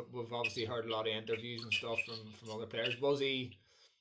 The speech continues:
was he the best captain that you, that you ever played under, and h-, how sort of inspirational was he at getting the best out of the players, you know, on the team?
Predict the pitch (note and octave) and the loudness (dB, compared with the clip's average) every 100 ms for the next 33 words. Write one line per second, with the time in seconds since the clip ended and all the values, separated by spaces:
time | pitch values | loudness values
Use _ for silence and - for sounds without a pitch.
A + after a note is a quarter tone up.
0 | - - - - - _ _ A#2+ C3+ C#3+ | -4 -4 -4 -16 -16 _ _ 0 4 6
1 | C3+ A#2+ C3 C3 - C#3 C#3 C#3+ C3+ B2 | 4 4 4 4 2 0 0 0 -2 -2
2 | B2 B2+ C3 A#2 B2 B2 B2 B2+ C3 B2+ | -6 -4 -4 -4 -2 0 0 -2 0 2
3 | C#3 C#3+ C#3+ C3+ A#2+ A#2+ - C3 C3 B2 | 2 2 2 2 -2 -8 -8 -2 2 2
4 | A2+ B2+ A2+ B2+ B2 - A#2 A#2+ A#2 B2+ | 0 -2 -2 -4 -4 2 4 4 2 -2
5 | A#2+ B2 B2 A#2 A2 A2 A#2+ A#2 B2 A#2 | 0 2 2 0 0 -4 -4 -4 -4 -10
6 | A2 - G#2+ A2 A#2 A#2+ A#2+ A2 A2+ G#2+ | -8 -6 0 2 2 0 -4 -2 -4 -2
7 | A2+ A2+ B2 A#2+ - - _ - - - | 0 2 2 0 -6 -12 _ -10 -10 -12
8 | A2 A2+ A#2 A2 A#2 A#2+ A2+ B2 B2 C#3+ | -6 -4 -4 -2 -2 -2 -2 0 -2 -4